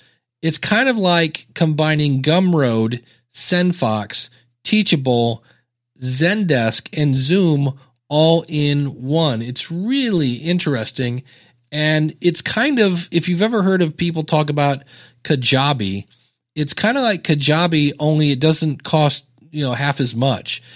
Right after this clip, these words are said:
And if you go out to the website again, podcasting resources dot com,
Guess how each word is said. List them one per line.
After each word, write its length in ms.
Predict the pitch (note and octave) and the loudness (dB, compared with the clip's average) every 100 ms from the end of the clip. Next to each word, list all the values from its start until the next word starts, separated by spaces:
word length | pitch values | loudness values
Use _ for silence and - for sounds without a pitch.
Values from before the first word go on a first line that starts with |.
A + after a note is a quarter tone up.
| - - | -20 -12
And 300 | - C#3+ D3 | -4 0 0
if 160 | D3+ D#3 | -2 -4
you 80 | F3 | 0
go 180 | G#3+ A#3+ | 0 0
out 240 | A3 - | -2 -2
to 120 | - G3 | -2 0
the 80 | |
website 460 | E3+ E3+ D#3+ F3 D#3 | 2 2 2 0 0
again, 340 | C#3+ D3 D3 | 0 0 0
podcasting 800 | C#3 - G3+ F#3+ F3+ E3+ F3 D#3 | -2 -6 -6 -2 -2 0 -2 -2
resources 800 | C#3 D#3+ - D3 C3+ - C#3 B2 | 0 -2 -2 -2 0 -2 -2 -4
dot 280 | - C3+ B2+ | -2 -4 -4
com, 480 | - G3 F#3+ E3+ | -4 0 4 2